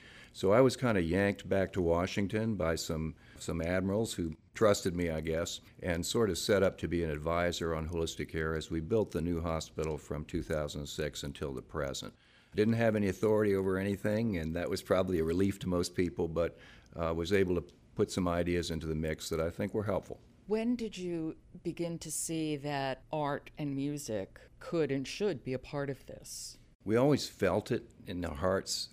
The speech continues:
Speaker 1: when we did little pilots. The big programs, the Walter Reed Arts program was created between two thousand and eight and two thousand and eleven,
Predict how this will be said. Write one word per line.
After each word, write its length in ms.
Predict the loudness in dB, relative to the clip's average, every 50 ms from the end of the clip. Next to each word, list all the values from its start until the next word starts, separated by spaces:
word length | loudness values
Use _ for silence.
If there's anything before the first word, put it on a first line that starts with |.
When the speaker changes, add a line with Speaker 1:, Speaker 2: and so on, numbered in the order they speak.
| -8
Speaker 1:
when 160 | -6 -4 -4 -2
we 80 | -2
did 280 | 0 2 0 2 2 2
little 280 | 2 4 4 2 2
pilots. 600 | 0 -4 -4 0 2 2 2 2 0 -2 -6 -12 -12 -14 -16 -18 -12 -8
The 80 | -8 -6
big 300 | 0 0 0 0 0 -2
programs, 600 | 0 2 4 4 4 4 2 2 2 0 -2 -4
the 120 | -2 0
Walter 260 | 0 0 0 2 0
Reed 80 | 2 4
Arts 180 | 4 2 2
program 460 | 0 -2 0 0 0 2 0 0 0 -2
was 180 | -4 -4 -6
created 600 | -8 -6 -4 -2 0 0 0 0 0 0 -2 -4 -8 -16 -20 -20 -18 -14
between 300 | -10 -6 -4 -2 -2 -2
two 220 | -4 -4 -4 -4
thousand 680 | -2 0 0 0 2 2 0 0 -2 -2 -4 -4 -4 -6 -4
and 240 | -4 -4 -4 -4 -4
eight 340 | -2 0 0 0 0 -2 -4
and 180 | -6 -8 -6 -6
two 140 | -6 -6 -6
thousand 560 | -2 -2 0 0 0 -2 -2 -4 -6 -6 -6
and 260 | -6 -6 -4 -4 -6
eleven, 840 | -6 -6 -6 -8 -8 -8 -4 0 2 2 2 2 2 0 0 -2